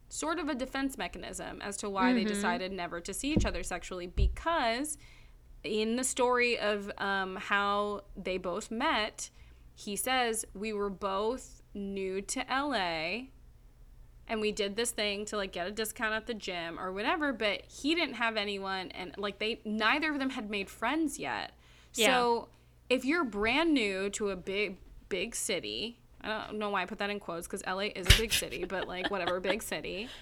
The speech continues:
Speaker 1: Um, you don't wanna <laughs> fuck up the only relationship you've managed to,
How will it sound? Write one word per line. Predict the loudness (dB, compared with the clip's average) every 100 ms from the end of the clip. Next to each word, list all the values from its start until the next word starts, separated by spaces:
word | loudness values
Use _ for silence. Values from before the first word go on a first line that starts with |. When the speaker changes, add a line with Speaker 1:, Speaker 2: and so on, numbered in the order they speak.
| -18 -20 -6
Speaker 1:
Um, | 0 2 2 0 -4 -8 -14 -16 -16 -16 -16 -16 -18 -18 -20 -20 -20 -20 -20 -20 -20 -20 -14 -6
you | 0 4
don't | 6 6 4
wanna | 4 6 8 4
<laughs> |
fuck | 2 2 4 8
up | 6 6
the | 2 4
only | 4 4 4 4 4
relationship | 4 4 4 2 0 2 2 2
you've | -4 -4
managed | -2 -2 -2 -4 -6 -4
to, | -4 -2 -6